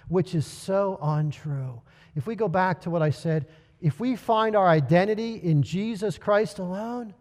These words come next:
we are gonna be so much better off than if we take that attitude, "I wanna, I wanna experience what the world offers." You see, Jacob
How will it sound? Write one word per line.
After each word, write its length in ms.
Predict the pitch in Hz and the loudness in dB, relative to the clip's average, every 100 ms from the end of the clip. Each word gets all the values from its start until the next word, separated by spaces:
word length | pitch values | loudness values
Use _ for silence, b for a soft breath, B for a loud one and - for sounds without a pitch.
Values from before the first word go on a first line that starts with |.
| b b b | b b b
we 120 | 226 | -4
are 80 | 269 | -2
gonna 180 | 247 214 | 0 0
be 140 | 175 | 0
so 420 | 151 - - - 247 | -2 -6 2 4 4
much 260 | 240 180 | 2 0
better 300 | 190 214 202 | 2 2 4
off 380 | 196 180 147 120 - b b | 4 6 4 2 -6 b b
than 140 | - 175 | -2 0
if 120 | 165 | 2
we 120 | 202 | -2
take 260 | - 196 170 | 0 0 2
that 160 | 180 | 4
attitude, 500 | 170 180 180 - 165 - | 6 4 2 -2 -2 0
"I 200 | 170 214 | 2 2
wanna, 260 | 208 175 139 | 2 0 -4
I 180 | - 165 | 0 0
wanna 180 | 240 190 | 2 0
experience 680 | 151 - - 190 175 147 156 | 0 -4 -6 -2 0 0 -2
what 160 | 160 | -4
the 80 | 143 | -4
world 420 | 120 127 147 143 | -4 -2 0 0
offers." 640 | 123 127 123 135 104 - _ b b b b b | 0 -2 -4 -8 -12 -14 _ b b b b b
You 80 | - | -8
see, 320 | - 208 196 - _ _ _ | -4 -4 -4 -6 _ _ _
Jacob 600 | - 196 247 156 131 131 | 4 4 4 2 0 -2